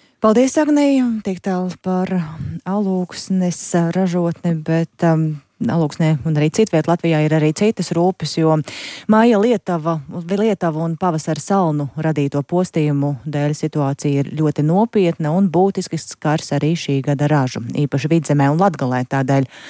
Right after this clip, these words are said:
lauksaimniecības organizācija Sadarbības padome lūgs izsludināt ārkārtas situāciju plūdu skartajās teritorijās. Kā šorīt redzījumā Labrīt Elīnai Baltskarai sacīja padomes valdes locekle un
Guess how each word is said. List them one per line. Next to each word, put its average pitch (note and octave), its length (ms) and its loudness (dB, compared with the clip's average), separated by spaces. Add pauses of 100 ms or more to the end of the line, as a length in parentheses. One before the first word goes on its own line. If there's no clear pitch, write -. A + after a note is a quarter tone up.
(140)
lauksaimniecības F#3 800 2
organizācija E3 500 0
Sadarbības D3 560 0
padome D3 480 0
lūgs E3+ 320 -2
izsludināt C#3+ 640 -2 (320)
ārkārtas C#3 560 0
situāciju C3+ 560 -2
plūdu C#3 320 0
skartajās C3 480 0
teritorijās. C3 640 0 (480)
Kā B3 80 4
šorīt B3+ 320 4
redzījumā A3 480 2
Labrīt G3+ 400 -2
Elīnai D3+ 320 -2
Baltskarai D3+ 560 -4
sacīja D3+ 400 -4
padomes C#3+ 480 -2
valdes E3 400 0
locekle D#3+ 600 0
un C#3 100 0